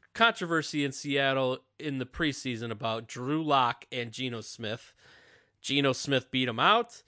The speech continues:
Geno Smith is <laughs> an M V P candidate this season. He's, he's playing absolutely astonishing football. So, like, this is total bullshit, right? Like,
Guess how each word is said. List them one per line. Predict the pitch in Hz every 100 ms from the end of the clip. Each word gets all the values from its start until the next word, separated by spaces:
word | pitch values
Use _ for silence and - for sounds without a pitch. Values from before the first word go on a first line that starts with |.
| _ _ _ _ _ -
Geno | - 208 220
Smith | - - 180 180 151
is | 135 123 117 - -
<laughs> | 170 226
an | 156
M | 196
V | 208 220
P | 180 226 226
candidate | - 175 202 226 277 -
this | 214 240
season. | - 262 262 294 262 _
He's, | 147 143 139 -
he's | 147 120
playing | - 196 170 165 _ -
absolutely | 196 - 202 185 160 151 143 -
astonishing | 143 - 175 170 175 - 139
football. | - 120 - 113 107 - _ _ _ _ _ _ _
So, | - 233 233
like, | 226 208 -
this | 302 320
is | 165 - -
total | 226 160
bullshit, | 127 180 160 - 98 -
right? | 120 190 -
Like, | 117 117